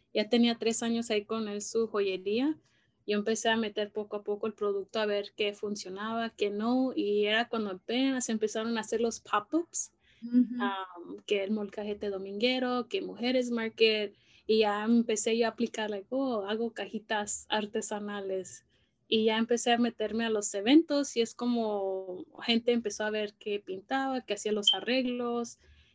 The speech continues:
Speaker 1: y así crecí el following en el Instagram. Am, son nomás así, me metí y dije, "Ah, bueno, si les gusta así, si no, pues no".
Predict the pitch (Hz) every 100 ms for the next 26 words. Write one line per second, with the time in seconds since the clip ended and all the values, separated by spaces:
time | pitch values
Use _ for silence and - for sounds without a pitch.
0 | _ - 214 208 202 233 220 233 233 233
1 | 214 - 214 220 220 208 196 190 190 247
2 | - 247 226 226 220 220 220 294 - _
3 | _ _ 202 196 190 185 - - 277 -
4 | _ _ _ - 240 226 220 240 349 330
5 | 262 277 262 226 220 202 240 247 233 254
6 | 247 226 220 226 214 208 226 - 262 -
7 | 233 233 214 214 240 240 208 208 240